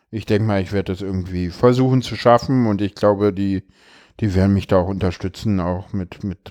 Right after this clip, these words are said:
wenn ich denn mal halt Termine habe oder so. Das sieht, glaub ich, alles ganz gut aus. Ich sollte mir das da warm halten. Das, äh, ist, glaub ich, äh,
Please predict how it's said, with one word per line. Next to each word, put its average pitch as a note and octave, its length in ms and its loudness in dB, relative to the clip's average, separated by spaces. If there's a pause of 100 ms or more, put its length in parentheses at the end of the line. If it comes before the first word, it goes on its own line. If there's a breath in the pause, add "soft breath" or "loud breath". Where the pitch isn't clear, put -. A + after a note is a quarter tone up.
wenn G2 280 -4
ich F2+ 120 0
denn F#2+ 200 -2
mal F#2+ 200 -2
halt G2 160 -2
Termine F#2+ 460 -4
habe F#2+ 220 -2
oder F#2+ 240 -4
so. F#2 220 -8 (640)
Das D#3+ 180 2
sieht, E3+ 160 0
glaub D3+ 180 4
ich, C3 120 2
alles C3 220 2
ganz A#2 240 -2
gut C#3 220 -10
aus. B2 180 0
Ich A2 120 -10
sollte A2+ 220 -6
mir A#2 60 -10
das G2 220 -10
da F#2 180 -10
warm G#2 220 -6
halten. G2 240 -10
Das, F#2 200 -14
äh, F#2+ 260 -12 (680)
ist, D3 260 -4
glaub C3+ 280 2
ich, B2 300 -2
äh, G#2+ 540 0